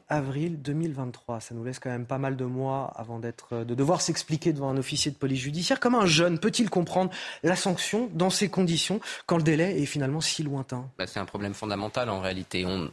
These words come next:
Speaker 2: aborde souvent ce sujet, mais il faut voir que c'est un sujet premier. Vous avez un sentiment d'impunité dès le moment où, notamment chez les jeunes, vous n'avez pas une sanction qui est une, une sanction précoce. Parce qu'en réalité, le temps est quelque peu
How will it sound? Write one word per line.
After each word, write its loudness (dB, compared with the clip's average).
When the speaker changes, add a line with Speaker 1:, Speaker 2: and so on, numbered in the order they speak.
Speaker 2:
aborde -2
souvent 0
ce -4
sujet, -2
mais -2
il -4
faut -8
voir 0
que -4
c'est -2
un -2
sujet -4
premier. -2
Vous 0
avez 0
un 2
sentiment -2
d'impunité -2
dès 0
le -2
moment -2
où, -6
notamment -2
chez -2
les -2
jeunes, -2
vous 0
n'avez 2
pas -2
une 0
sanction -2
qui -4
est 0
une, -2
une -2
sanction -2
précoce. 0
Parce -2
qu'en 0
réalité, 0
le 0
temps 0
est -2
quelque -2
peu -4